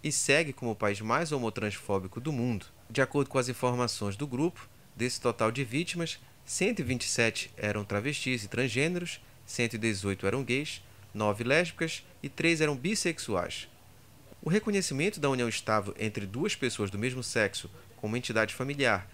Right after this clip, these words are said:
segundo as mesmas regras e com as mesmas consequências da união estável entre o homem e a mulher, foi assegurado pelo Supremo Tribunal Federal, em uma votação de dez a zero em dois mil e onze.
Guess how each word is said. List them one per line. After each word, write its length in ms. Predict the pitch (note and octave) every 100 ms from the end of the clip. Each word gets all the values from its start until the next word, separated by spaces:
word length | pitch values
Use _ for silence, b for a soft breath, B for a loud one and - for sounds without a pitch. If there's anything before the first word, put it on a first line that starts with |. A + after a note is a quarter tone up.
| B
segundo 340 | - - G#2+ G#2+
as 120 | G2
mesmas 360 | A2+ C#3+ C#3+ G#2+
regras 560 | A#2 B2 G2 E2+ - B B -
e 40 |
com 120 | - A2+
as 100 | G#2
mesmas 380 | B2+ E3 D#3+
consequências 720 | - E3+ - E3 B2+ B2 - G#2
da 120 | G#2+
união 200 | A2 G#2+
estável 480 | - - F#2+ F2+ -
entre 240 | G#2 G2+
o 80 | G#2
homem 240 | G2+ G2 F#2+
e 40 |
a 40 |
mulher, 340 | A#2 A#2+ A2 C#3 B B -
foi 180 | - C#3+
assegurado 480 | D3 C#3+ B2+ B2
pelo 140 | - C3+
Supremo 360 | C3+ A#2 B2
Tribunal 320 | C3 B2 B2+ C3
Federal, 520 | D3+ C#3 A#2 G#2 - - - -
em 80 | B2
uma 140 | B2
votação 520 | A2 B2 B2 - A#2+
de 140 | A#2 G#2+
dez 260 | A2+ F3
a 80 | E3+
zero 320 | G#2 G#2 A2+ B B B
em 120 | -
dois 200 | A#2 D3
mil 180 | C#3 G3+
e 60 | C#3+
onze. 340 | G#2 G2 -